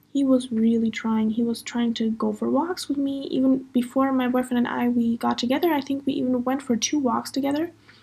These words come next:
We talked and everything. And he was like, "You know what I miss about you?" And I was like, "No." And he said, "The way you talk to people, the way you talk about people. I miss the way you communicate." I was like, "What do you mean?" He was like,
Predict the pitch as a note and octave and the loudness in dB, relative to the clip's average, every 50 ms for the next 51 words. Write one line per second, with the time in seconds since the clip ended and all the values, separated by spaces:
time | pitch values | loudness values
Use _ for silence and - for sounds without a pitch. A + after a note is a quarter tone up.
0 | _ _ _ _ _ _ _ - A#3 A#3 B3+ C4 C4 C#4 C4+ D4 C#4 C4+ C4 C4+ | _ _ _ _ _ _ _ 0 0 2 4 4 4 2 2 0 0 2 2 2
1 | C4 C4 C4 C4 C4 C4 C4 C4 C4+ C4 - - - - - - - C4 C#4 C4+ | 2 0 0 0 2 2 2 0 -2 -6 -10 -20 -20 -20 -4 4 6 6 6 6
2 | C4+ C#4 C4+ C4+ C#4+ D#4 F#4 G4+ G4+ G4+ G4+ F4+ C#4 A#3+ A#3+ - - A#3 B3 B3 | 6 4 2 2 2 2 2 4 6 6 6 6 4 4 2 2 -2 -2 -2 -2
3 | B3+ B3+ B3+ A#3+ A#3 A3+ A#3 - A3 - A3 A3+ A3+ A3+ B3 C4 - - - _ | -2 -2 0 0 0 0 -2 -4 -6 -2 -2 -2 0 -2 -2 -4 -8 -18 -20 _
4 | _ _ _ - A#3 A#3+ B3 A#3+ - C4+ B3+ B3 - - _ _ _ _ _ _ | _ _ _ 4 6 6 6 4 4 0 -2 -2 -4 -12 _ _ _ _ _ _
5 | - A#3+ A#3+ B3 B3 B3+ B3+ B3 A#3+ A#3+ - - A#3 A#3 - - - - - - | 2 4 4 4 4 4 4 2 0 -2 -4 -6 -6 -6 -6 -6 -10 -10 -8 -10
6 | A#3+ A#3+ - A3+ A#3 A3+ A#3 - A#3 - A3+ - - A#3 A#3 - G#3+ G#3 A#3 A#3 | -8 -8 -4 -2 -2 0 0 2 0 0 -2 -4 -8 -6 -2 -2 -2 0 0 -2
7 | A3+ A3+ - - - A#3 - - B3+ - A#3 A3+ A3+ A#3+ B3 B3 - A#3 A3+ A#3+ | -4 -6 -6 -8 -8 -6 -6 -8 -4 0 4 4 4 4 2 0 -2 0 2 2
8 | A#3 A#3 A#3 A3 A3 A3 - - - A#3 A3 A3+ A3 A3+ A3 - A#3+ A#3+ B3 - | 2 2 2 2 2 0 -2 0 2 4 6 6 6 4 2 -4 -8 -8 -10 -10
9 | _ _ _ _ - - A3+ A3+ A#3 A3+ - - - - B3 B3 C4+ C#4+ B3+ A3 | _ _ _ _ -4 -4 -2 -2 -4 -6 -6 -6 -4 -2 -2 -2 0 0 0 2
10 | G#3 G#3 A#3 A#3+ A#3+ A#3+ A#3+ A#3+ | 2 2 2 2 2 0 -2 -2